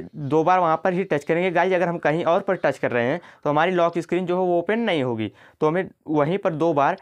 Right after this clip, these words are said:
टच करना है और हमारी जो लॉक स्क्रीन ओपन हो जाएगी। अगर आप भी आईक्यू जेड सेवन एस फ़ाइव जी फ़ोन में डिस्प्ले फिंगरप्रिंट लॉक सेटिंग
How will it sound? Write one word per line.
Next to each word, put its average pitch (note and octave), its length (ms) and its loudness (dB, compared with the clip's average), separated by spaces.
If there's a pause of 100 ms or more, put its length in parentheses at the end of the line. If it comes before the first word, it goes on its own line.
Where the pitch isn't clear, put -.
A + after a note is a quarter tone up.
(220)
टच D#3 140 0
करना C3 320 -2
है E3+ 160 -6 (200)
और D3 120 0
हमारी D3+ 260 0
जो E3+ 140 -2
लॉक D3 280 -2
स्क्रीन D3+ 300 -6 (100)
ओपन E3 280 -2
हो B2 80 -2
जाएगी। A2 260 0
अगर C3+ 160 -6
आप A#2 240 -2
भी B2+ 200 -8
आईक्यू B2 360 -4
जेड C3 220 -2
सेवन B2 280 -6
एस B2 180 -8
फ़ाइव G#2+ 220 -4
जी A2+ 120 -10
फ़ोन A2 240 -8
में A2 200 -10 (280)
डिस्प्ले C3 400 -6
फिंगरप्रिंट C#3+ 600 -6
लॉक B2 260 -2
सेटिंग B2+ 320 -4